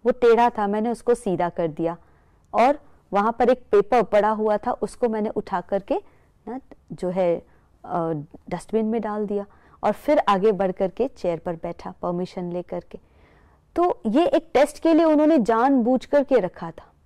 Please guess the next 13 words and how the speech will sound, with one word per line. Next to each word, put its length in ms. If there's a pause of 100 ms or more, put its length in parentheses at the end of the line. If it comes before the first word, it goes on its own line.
(680)
ना, 160 (640)
कि 200 (200)
इसको 240
अपनापन 760 (560)
किसको 320
महसूस 540
होता 220
है 200 (520)
ना, 180 (380)
उनको 440
test 400
किया 260
गया। 260